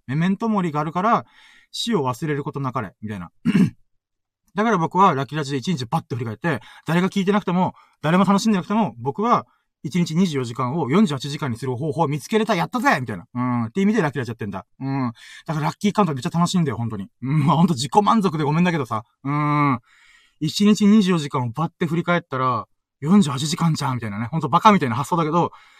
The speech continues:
でもね、楽しいんだよね。忘れてるものを、忘れてるラッキー出来事を、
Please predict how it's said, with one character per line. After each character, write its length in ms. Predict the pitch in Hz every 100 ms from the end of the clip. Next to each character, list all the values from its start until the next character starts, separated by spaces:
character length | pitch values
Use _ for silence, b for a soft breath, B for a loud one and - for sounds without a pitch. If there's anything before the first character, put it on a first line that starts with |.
| B -
で 80 |
も 100 | 156
ね、 260 | 170 170 175 190
楽 140 | 202
し 60 | 247
い 40 |
ん 60 | 247
だ 60 |
よ 80 | 233
ね。 160 | 220 220
忘 200 | - 220
れ 80 | 196
て 80 |
る 80 | 214
も 100 | 208
の 200 | 214 202
を、 40 | 170
忘 180 | 165 208
れ 80 |
て 60 | 190
る 100 | 185
ラ 100 | 190
ッ 40 |
キ 120 | - 147
ー 20 |
出 100 | 127
来 80 | 165
事 200 | 147 156
を、 280 | 147 110